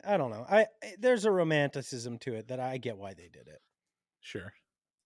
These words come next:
Speaker 2: I'm trying to find the, this guy. Anyways, so they're, they're, um, at a, uh,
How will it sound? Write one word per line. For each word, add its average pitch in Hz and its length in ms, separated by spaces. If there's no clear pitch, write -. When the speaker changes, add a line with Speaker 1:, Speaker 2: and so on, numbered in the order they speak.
Speaker 2:
I'm 123 80
trying 190 260
to 120 60
find 135 340
the, 107 80
this - 160
guy. - 160
Anyways, 151 560
so 208 240
they're, 202 380
they're, 175 480
um, 151 140
at 170 160
a, 139 340
uh, 127 360